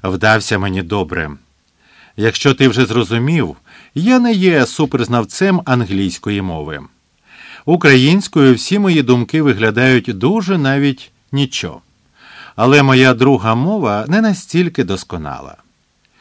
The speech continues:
Я вирішив використовувати ті речі, яких ти мене вчив, експлуатуючи подарований тобою словник,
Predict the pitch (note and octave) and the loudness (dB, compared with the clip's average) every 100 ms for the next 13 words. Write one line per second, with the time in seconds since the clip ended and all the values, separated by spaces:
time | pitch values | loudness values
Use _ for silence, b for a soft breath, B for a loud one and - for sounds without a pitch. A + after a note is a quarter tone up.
0 | b b b G2 B2+ G#3+ A#3 B2 C#3 E3 | b b b -4 2 6 6 6 4 2
1 | D3 - B2 G2+ - b b E3 C3+ A2 | 0 0 0 0 -6 b b -2 -2 -2
2 | F2+ G2+ F#2 F2 F2 F#2+ F2 E2 F2+ E2+ | -4 -4 -4 -2 -4 -4 -6 -6 -6 -6
3 | E2 F2 - D#3 F3+ - b b G2+ C3 | -6 -8 -8 -8 -8 -12 b b -2 0
4 | A#3+ A3 - C3 C#3+ C3+ C3 - F#2 D#2+ | 0 -4 -2 -2 -2 -4 -6 -8 -10 -10
5 | C#2 - _ _ b b b G#2+ G#2+ - | -14 -20 _ _ b b b -10 -10 -6
6 | A2+ G#2+ F#2+ E3+ G3 F#3 - B2+ - A#2 | -2 -2 -2 -2 -2 -2 -2 -2 -2 -2
7 | G#2 G#2 E3 D3+ A2+ G2 G2 E2+ C3+ B2+ | 0 0 0 0 -2 -4 -6 -2 0 0
8 | - A2 A2+ A#2 D3+ F3 - | -2 -4 -4 -2 -4 -6 -12